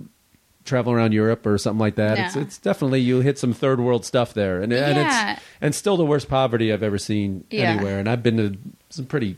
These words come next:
Speaker 2: Mm-hmm.
Speaker 1: tough places. So when you, when people ask you about it and you give them advice about India, what do you tell them?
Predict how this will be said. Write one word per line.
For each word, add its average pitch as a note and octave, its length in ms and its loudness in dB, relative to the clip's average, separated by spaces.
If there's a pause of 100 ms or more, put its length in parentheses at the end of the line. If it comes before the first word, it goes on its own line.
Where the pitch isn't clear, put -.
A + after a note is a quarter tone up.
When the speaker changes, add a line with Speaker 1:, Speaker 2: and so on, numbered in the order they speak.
(120)
Speaker 2:
Mm-hmm. G#3+ 280 -2
Speaker 1:
tough G#3+ 200 0
places. G#2+ 500 -2 (540)
So C3+ 400 2
when C3+ 360 0
you, F#3 360 2 (140)
when D3+ 120 0
people E3+ 200 2
ask C#3 220 0
you E3 100 4
about G#2+ 300 4
it G#2+ 180 0
and A2+ 160 2
you A#2 100 2
give G#2+ 160 0
them A2 140 2
advice G#2+ 480 0
about G2+ 240 -2
India, F#2 300 -2
what G2+ 120 -4
do A#2 60 -4
you A#2 60 -4
tell G2+ 240 0
them? - 200 -16